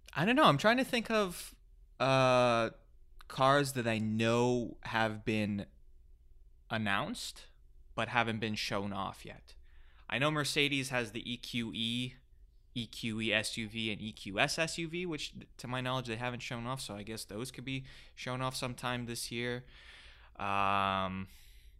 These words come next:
Audi show, already showed off their Q four e-tron, their A six e-tron now, their e-tron G T. So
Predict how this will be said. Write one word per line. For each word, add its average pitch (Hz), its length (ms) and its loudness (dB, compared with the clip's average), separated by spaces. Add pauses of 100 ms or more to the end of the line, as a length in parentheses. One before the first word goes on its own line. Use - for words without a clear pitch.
(760)
Audi 113 1400 0
show, 117 600 -2
already 110 340 -2
showed 110 300 -2
off 107 160 0
their 101 100 -6
Q - 240 -8
four 135 320 -2
e-tron, 123 460 -4
their 98 160 -6
A 98 120 -6
six 156 320 -4
e-tron 123 440 -6
now, 117 320 -2
their 98 240 -6
e-tron 101 420 -8
G 98 180 -12
T. 160 520 -6 (520)
So 92 840 -4